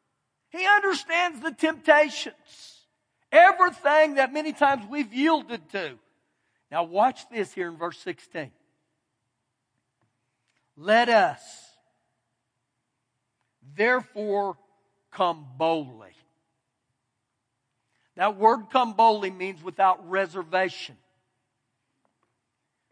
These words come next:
Jesus doesn't want us coming in here and coming boldly before him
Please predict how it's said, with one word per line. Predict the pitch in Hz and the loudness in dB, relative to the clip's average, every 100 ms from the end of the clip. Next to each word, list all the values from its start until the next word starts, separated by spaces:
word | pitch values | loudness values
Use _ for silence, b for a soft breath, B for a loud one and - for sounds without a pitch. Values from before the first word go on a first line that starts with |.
| _ 147 | _ _
Jesus | 143 277 359 359 254 | -20 -18 -20 -20 -14
doesn't | - 196 180 180 | 0 2 2 -10
want | 170 180 196 180 | -8 -2 -2 -4
us | 170 - | -10 -14
coming | - 208 208 196 | -14 -12 -10 -14
in | 185 175 | -14 -16
here | 160 151 143 | -16 -16 -16
and | 143 | -18
coming | - 180 180 156 | -18 -18 -16 -14
boldly | 143 175 175 | -8 -8 -8
before | 165 156 _ 165 156 | -14 -18 _ -12 -12
him | 147 143 131 | -14 -20 -20